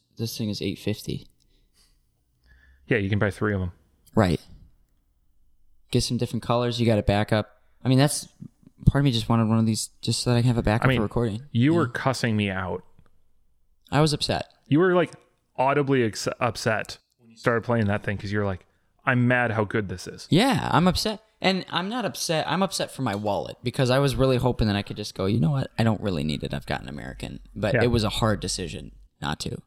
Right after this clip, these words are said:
Speaker 1: And get, now, yeah, this is a reminder. I'm not mad that it is so good compared to my American. I had one of these in a box, w-,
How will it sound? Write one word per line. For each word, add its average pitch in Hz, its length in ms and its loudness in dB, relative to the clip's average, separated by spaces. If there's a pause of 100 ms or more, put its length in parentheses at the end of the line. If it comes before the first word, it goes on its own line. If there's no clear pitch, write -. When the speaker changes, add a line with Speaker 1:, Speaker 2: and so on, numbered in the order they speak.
(160)
Speaker 1:
And 131 100 2
get, 190 220 4
now, 143 360 0
yeah, 110 220 0
this 123 140 -4
is 147 40 -4
a 156 60 0
reminder. 147 300 0 (360)
I'm 165 160 4
not 196 240 2
mad 120 500 4
that 107 140 4
it 107 100 4
is 101 280 0 (200)
so 127 300 2
good 107 240 0
compared 107 500 2
to 104 140 0
my 85 180 0
American. 69 640 -6 (840)
I 120 140 4
had 139 440 2
one 113 140 4
of 98 140 2
these 92 360 0 (260)
in 123 200 4
a 113 60 4
box, - 640 -4 (920)
w-, 117 120 -4